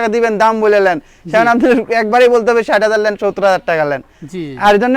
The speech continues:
Speaker 1: আমি একদম পঁয়তাল্লিশ হাজার টাকা দিয়ে দিব ভাই, যান।
Speaker 2: অবশ্যই।
Speaker 1: আমার কেনা আছে কম, আমি সেলও করবো কম দামে ভাই।
Speaker 2: আর সেক্ষেত্রে তারপরেও তো
Speaker 1: তারপরেও
Speaker 2: সম্পূর্ণ খরচ দিয়ে দিবেন।
Speaker 1: সম্পূর্ণ খরচ আমার, বিকাশ খরচ, ডেলিভারি খরচ সম্পূর্ণ আমার।
Speaker 2: জি।
Speaker 1: আর সবাই বেশি বেশি করে চ্যানেলটা সাবস্ক্রাইব করে দিবেন।
Speaker 2: জি।
Speaker 1: সাবস্ক্রাইব করে Facebook পেজটি ফলো করে দিয়ে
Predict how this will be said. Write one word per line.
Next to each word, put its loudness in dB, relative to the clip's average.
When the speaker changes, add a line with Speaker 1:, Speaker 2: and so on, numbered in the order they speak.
Speaker 1:
আমি 0
একদম 0
পঁয়তাল্লিশ 2
হাজার -2
টাকা 0
দিয়ে 2
দিব 2
ভাই, 0
যান। -2
Speaker 2:
অবশ্যই। -2
Speaker 1:
আমার 2
কেনা 2
আছে 2
কম, 2
আমি -2
সেলও 4
করবো 2
কম 2
দামে 0
ভাই। 0
Speaker 2:
আর -2
সেক্ষেত্রে -8
তারপরেও -4
তো -12
Speaker 1:
তারপরেও 4
Speaker 2:
সম্পূর্ণ 0
খরচ -4
দিয়ে -8
দিবেন। -4
Speaker 1:
সম্পূর্ণ 2
খরচ 2
আমার, 4
বিকাশ 0
খরচ, 4
ডেলিভারি 2
খরচ 2
সম্পূর্ণ -2
আমার। 2
Speaker 2:
জি। -14
Speaker 1:
আর -2
সবাই 2
বেশি 2
বেশি 0
করে 2
চ্যানেলটা 0
সাবস্ক্রাইব 0
করে 0
দিবেন। -2
Speaker 2:
জি। -14
Speaker 1:
সাবস্ক্রাইব 0
করে 2
Facebook 0
পেজটি 0
ফলো 0
করে 4
দিয়ে 2